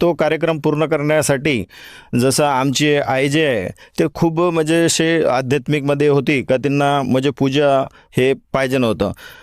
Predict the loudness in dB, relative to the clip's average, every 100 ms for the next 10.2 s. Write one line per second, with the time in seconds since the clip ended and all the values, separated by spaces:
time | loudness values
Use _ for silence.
0 | -20 _ 0 2 0 2 2 2 -2 _
1 | -2 0 2 0 -2 0 2 2 0 2
2 | 2 0 -2 0 2 2 -2 -2 0 0
3 | 0 0 0 0 -2 0 2 2 0 -4
4 | _ _ _ -6 -2 0 0 0 0 0
5 | -2 -8 _ -4 -2 0 0 2 0 0
6 | 0 0 0 0 0 0 -2 -4 -12 -20
7 | -4 0 2 0 0 0 -2 0 0 0
8 | 0 -2 -4 -8 -20 -14 -4 -2 0 0
9 | 0 -2 -4 -4 -4 -8 -4 0 0 0
10 | 0 -2